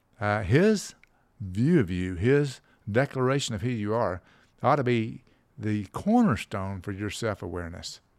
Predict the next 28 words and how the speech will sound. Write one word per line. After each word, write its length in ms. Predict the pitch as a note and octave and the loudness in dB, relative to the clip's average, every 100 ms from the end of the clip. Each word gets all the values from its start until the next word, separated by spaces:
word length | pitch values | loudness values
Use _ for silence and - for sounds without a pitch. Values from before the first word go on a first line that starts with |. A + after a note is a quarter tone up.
| _ _ _ _ _ _ _ _ - - _ _ _ - | _ _ _ _ _ _ _ _ -20 -20 _ _ _ -2
And 140 | A#2+ | 0
at 80 | D3+ | 0
the 80 | D3+ | 0
same 260 | F#3 F#3+ | 2 2
time, 400 | E3 A#2 G2+ G2+ | 2 2 0 -2
how 140 | G2+ B2 | 0 0
you 180 | A#2 A2+ | 2 0
view 240 | A#2+ A#2+ | 2 2
God 460 | G2+ A2+ B2+ F#2 G2+ | 2 2 2 0 -4
and 120 | F#2+ | -4
how 100 | A2 | -4
you 180 | G2 G2 | -4 -4
view 120 | G#2+ | -6
yourself 440 | G2 - A2 G#2 | -6 -4 -2 -2
are 60 | F#2+ | -6
key 220 | - G#2+ | -4 -6
components 460 | - F#2 G2+ F#2+ - | -6 -8 -8 -8 -10
to 80 | F#2 | -12
being 240 | F2+ F#2 | -10 -10
strong. 340 | - - F2 | -10 -8 -8
If 100 | F#2 | -6
you 80 | D#3+ | -4
have 80 | C#3+ | -2
a 60 | G2 | 0
lowered 360 | G2 C3 A2 | 2 0 0
view 200 | F2 A#2+ | -2 -2
of 120 | C3 | -2
God 340 | F#2+ E2+ F2 | -2 -4 -4